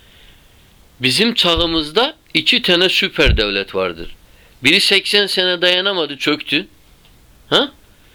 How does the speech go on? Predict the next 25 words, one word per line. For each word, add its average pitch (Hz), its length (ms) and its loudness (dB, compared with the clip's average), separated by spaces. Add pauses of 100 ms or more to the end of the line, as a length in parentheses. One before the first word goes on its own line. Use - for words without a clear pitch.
(320)
Biri 170 160 2
de 190 120 2
çökmek 143 420 -2
üzerinedir 92 580 -4
inşallah. 87 540 -6 (1900)
Onun 147 320 0
da 135 120 2
hepsi, 147 320 2
hepsi 131 280 0
ömrü 120 240 -2
iki 131 200 -6
yüz 117 160 -2
elli 113 180 -2
sene 95 320 -6
değil. 87 220 -6 (460)
Ama 143 340 0 (300)
tam 170 220 2
fiili 165 560 0
ömrü 151 380 -2 (360)
altmış 156 400 -2
sene 95 300 -4
değil. 82 220 -10 (680)
Süper 117 360 -2
gücü 101 320 -6
olmuş. 87 400 -8